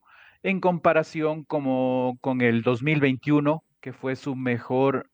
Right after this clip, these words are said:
eh, su menor número de empates, el dos mil veinte, con el diecinueve por ciento. Más del doble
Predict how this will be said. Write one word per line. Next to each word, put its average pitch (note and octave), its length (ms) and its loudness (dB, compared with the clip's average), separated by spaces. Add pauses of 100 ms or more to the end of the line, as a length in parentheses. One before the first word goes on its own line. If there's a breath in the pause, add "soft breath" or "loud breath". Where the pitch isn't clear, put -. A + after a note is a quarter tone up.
(320)
eh, A2+ 400 -10
su - 180 -10
menor D3 380 2
número D3+ 320 4
de C#3 60 6
empates, D#3+ 580 0
el A#2 140 -6
dos A2+ 160 -6
mil C#3+ 140 0
veinte, D3 360 0 (680 loud breath)
con B2 220 -8
el A#2 160 -4
diecinueve C3+ 760 2
por A#2 220 0
ciento. - 400 -10 (500)
Más C3 240 -6
del C3+ 220 2
doble D#3 420 2